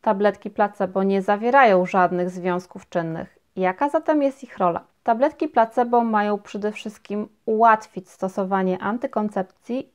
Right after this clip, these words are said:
i wyrobić nawyk codziennego, systematycznego przyjmowania tabletki. Dzięki temu zapobiegają jednemu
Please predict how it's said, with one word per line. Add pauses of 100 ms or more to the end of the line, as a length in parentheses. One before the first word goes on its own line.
i
wyrobić
nawyk (100)
codziennego, (400)
systematycznego (120)
przyjmowania
tabletki. (420)
Dzięki
temu
zapobiegają
jednemu